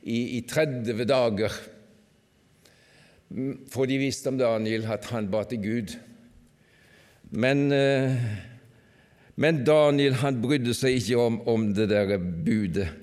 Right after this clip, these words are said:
som de hadde, de hadde gitt ut, påbudt. Og det står om Daniel at tre ganger om dagen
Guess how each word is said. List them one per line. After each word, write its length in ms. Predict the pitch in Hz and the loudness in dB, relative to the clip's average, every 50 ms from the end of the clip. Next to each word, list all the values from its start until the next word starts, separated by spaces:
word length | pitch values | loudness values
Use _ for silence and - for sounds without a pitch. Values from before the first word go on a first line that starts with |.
| - - - - - - - - _ _ | -20 -20 -20 -20 -20 -20 -20 -20 _ _
som 320 | - - - 123 110 107 104 92 | -16 -6 -2 -2 0 0 0 0
de 100 | 107 104 | 0 0
hadde, 360 | 98 104 101 87 87 98 95 92 92 92 90 90 - - - 90 92 90 82 - - - | 0 0 0 0 0 0 0 0 -2 -2 -4 -6 -10 -12 -14 -14 -14 -14 -14 -18 -20 -14
de 800 | - 98 90 - - - - 92 95 - 101 - - 101 95 107 | -12 -10 -10 -10 -10 -10 -8 -8 -8 -8 -8 -8 -6 -4 -2 -2
hadde 300 | 98 101 104 92 95 95 95 98 - - | 0 0 0 0 0 0 -2 -2 -4 -6
gitt 720 | 101 - - - 95 101 92 104 107 110 117 107 - - | -8 -8 -8 -8 -8 -6 -4 -2 -2 0 -2 -2 -2 -4
ut, 300 | 95 90 82 - - - - - - - _ _ _ _ _ _ _ _ _ _ - | -4 -4 -4 -6 -8 -14 -16 -16 -16 -18 _ _ _ _ _ _ _ _ _ _ -2
påbudt. 540 | 120 123 107 87 90 92 - - - - - - - - _ _ _ _ _ _ _ _ _ _ - - _ - - - - - - - - - - - - _ - | 0 0 2 2 0 -2 -4 -6 -10 -16 -16 -18 -20 -20 _ _ _ _ _ _ _ _ _ _ -20 -20 _ -20 -20 -20 -20 -20 -20 -20 -20 -20 -20 -20 -20 _ -4
Og 100 | - 127 | -2 0
det 120 | 160 190 175 | 0 0 0
står 400 | - - - 185 185 185 180 180 | -2 -2 0 2 2 2 2 2
om 120 | 185 185 156 | 0 0 2
Daniel 560 | 151 143 151 151 151 151 151 151 143 131 117 90 76 - - - - - - - _ _ _ _ _ _ _ _ _ _ - - | 0 2 2 2 0 2 2 2 2 2 0 -4 -6 -10 -16 -20 -20 -20 -20 -20 _ _ _ _ _ _ _ _ _ _ -20 -14
at 220 | - 110 123 - - | -12 -12 -12 -10 -10
tre 340 | - - 190 208 220 226 214 180 | -4 0 4 4 6 6 6 6
ganger 400 | 170 208 220 220 208 196 196 196 | 4 4 4 4 4 2 2 2
om 120 | 208 208 196 | 2 4 4
dagen 440 | 202 208 220 226 185 151 139 107 | 4 4 4 4 2 2 2 0